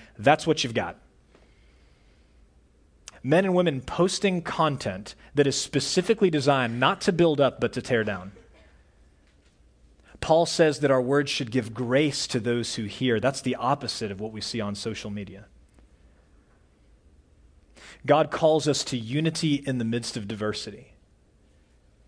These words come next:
But in our culture, unanimity is idolized.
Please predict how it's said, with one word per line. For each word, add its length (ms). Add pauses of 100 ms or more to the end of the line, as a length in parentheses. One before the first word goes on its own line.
(480)
But 140
in 80
our 160
culture, 640
unanimity 1000
is 200
idolized. 680